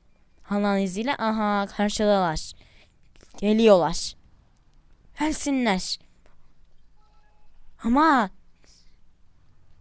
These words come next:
geldikleri gibi de giderler arkadaşlar. Hemen şunu hedef alacağım arkadaşlar ben.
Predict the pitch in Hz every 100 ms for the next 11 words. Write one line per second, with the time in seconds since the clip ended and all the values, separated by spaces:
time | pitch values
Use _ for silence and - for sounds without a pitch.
0 | - - - _ _ _ _ - _ -
1 | - - - - _ - - - - -
2 | - - - - - - 233 240 226 -
3 | 262 294 269 233 220 - - - - -
4 | - - - - - - - - - -
5 | - - - - - - 214 220 294 320
6 | 247 226 214 - - - _ - _ -
7 | - - 208 233 220 208 190 190 196 180
8 | - 151 - - - - - _ - _
9 | - - _ _ - 240 254 254 - -
10 | 214 226 240 233 - 214 202 196 190 185
11 | 190 180 175 180 180 180 170 208